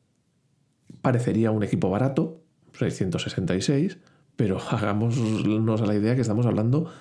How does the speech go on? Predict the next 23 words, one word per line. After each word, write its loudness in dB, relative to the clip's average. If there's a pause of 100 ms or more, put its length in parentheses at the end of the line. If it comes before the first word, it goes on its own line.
(140)
de 0
mil 0
novecientos 0
setenta -2
y -2
seis. -2 (360)
Si 2
convirtiésemos 2
ese 2
precio 0 (320)
a -4
día 2
de 2
hoy, 4 (460)
nos 0
costaría 0 (360)
tres 4
mil 0
quinientos 0
setenta 0
y 0
un -2
dólares. -2